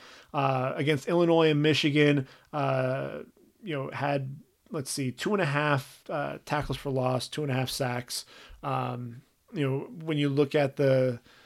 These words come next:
the previous season, hi-, his junior year, which was really his banner year, uh, ha-, had a tackle for, let's see,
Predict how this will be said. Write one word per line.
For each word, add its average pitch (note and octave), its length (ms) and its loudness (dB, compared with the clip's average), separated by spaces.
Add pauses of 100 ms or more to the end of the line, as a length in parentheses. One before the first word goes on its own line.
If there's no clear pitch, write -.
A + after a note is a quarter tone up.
(720)
the - 80 -4
previous G3+ 500 6
season, B2+ 580 2 (160)
hi-, C#3+ 120 -2
his C#3+ 200 0
junior D#3+ 380 6
year, C3 300 6
which B2+ 180 2
was B2 140 0
really D3 300 8
his B2 200 2
banner C#3 340 2
year, B2+ 540 4 (320)
uh, C3+ 220 -4
ha-, C#3+ 200 -2
had D#3+ 140 0
a D#3+ 40 0
tackle D3+ 360 -2
for, D3 420 -2
let's C#3+ 160 -8
see, C3 260 0